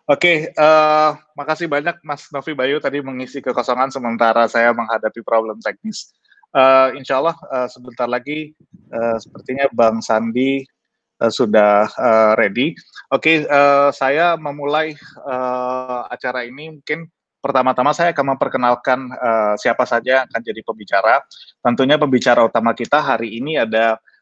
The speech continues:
eh, Pak Sandiaga Uno. Eh, dia adalah pengusaha nasional. Eh, insya Allah kita bisa sama-sama belajar dari beliau, khususnya terkait leadership yang saya tadi bilang,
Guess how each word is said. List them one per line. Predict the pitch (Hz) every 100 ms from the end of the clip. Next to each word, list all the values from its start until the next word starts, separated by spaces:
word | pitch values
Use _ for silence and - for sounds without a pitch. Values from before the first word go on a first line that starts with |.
| _ -
eh, | 110 104
Pak | - 107 107
Sandiaga | - 123 123 120 117 110 107
Uno. | 107 120 175
Eh, | - 110 107 104 107 117
dia | 113 110 110
adalah | 104 101
pengusaha | 107 107 110 113 113
nasional. | 110 - 104 107 127 - _ - -
Eh, | 120 110 117
insya | 120
Allah | 120 135
kita | - 123
bisa | 113 110 120 113
sama-sama | 113 113 113 117 113
belajar | 110 117 101 120 123
dari | 120 104
beliau, | 110 107 117 107 104 101 139
khususnya | 147 127 113 139 123
terkait | 110 113 -
leadership | 110 104 104 143 117
yang |
saya | 107 107 107
tadi | 110 110
bilang, | 104 101 123